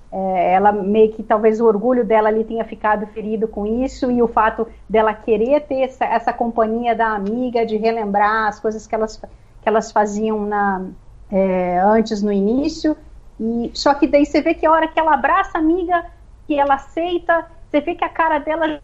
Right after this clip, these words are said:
não é, ela tá me, ela, ela tá feliz, mas ela não tá feliz, entendeu? Ela também fala, "Meu, eu tô me enfiando num negócio que eu não queria."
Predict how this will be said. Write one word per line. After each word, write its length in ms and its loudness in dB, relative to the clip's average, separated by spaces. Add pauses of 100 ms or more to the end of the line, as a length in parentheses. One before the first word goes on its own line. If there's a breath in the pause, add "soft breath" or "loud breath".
não 160 -4
é, 160 0
ela 200 2
tá 160 0
me, 180 2
ela, 240 2
ela 160 2
tá 180 0
feliz, 320 -6
mas 220 -2
ela 180 0
não 200 0
tá 260 0 (100)
feliz, 460 -6
entendeu? 460 -4 (280 soft breath)
Ela 160 0
também 220 -4
fala, 220 0
"Meu, 260 4
eu 80 0
tô 100 -4
me 120 -2
enfiando 400 -2
num 120 -4
negócio 360 0
que 60 -2
eu 40 2
não 100 4
queria." 540 0